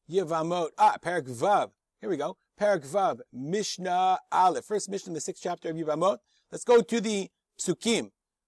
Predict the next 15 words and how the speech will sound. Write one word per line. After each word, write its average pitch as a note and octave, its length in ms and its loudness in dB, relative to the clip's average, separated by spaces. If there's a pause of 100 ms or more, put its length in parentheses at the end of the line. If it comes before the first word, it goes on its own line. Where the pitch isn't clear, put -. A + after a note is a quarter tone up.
(180)
Okay, D#3+ 320 -4
the C#3 200 0
Torah G#3+ 280 4
says, G#3+ 560 2 (400)
"Yevama F3 680 4
yavo G3+ 360 2
eleha." G3+ 300 6
If A#2 60 -6
the D3+ 80 -2
guy F#3 160 4
dies, A#3 420 4
what, F3+ 160 -2
as D3+ 140 -2
we D#3+ 100 -2
know, C#4 260 -2